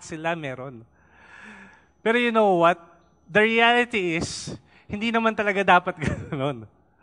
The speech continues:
Because, basically, the money that you have is, you own it. Di ba? The, the, the, um,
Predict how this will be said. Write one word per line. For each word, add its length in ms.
Because, 720
basically, 640
the 100
money 300
that 160
you 80
have 320
is, 240
you 160
own 240
it. 120
Di 120
ba? 240
The, 320
the, 200
the, 80
um, 240